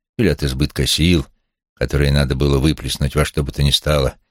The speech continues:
деньги, заработанные за целую ночь рискованного и тяжёлого труда — сгорали за несколько часов. Музыка, выпивка, продажные покладистые бабы в барах Молинета,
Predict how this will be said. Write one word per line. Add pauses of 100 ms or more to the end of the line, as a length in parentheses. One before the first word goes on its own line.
(360)
деньги,
заработанные
за
целую
ночь
рискованного
и
тяжёлого
труда — (480)
сгорали
за
несколько
часов. (380)
Музыка,
выпивка, (800)
продажные
покладистые
бабы (1080)
в
барах
Молинета,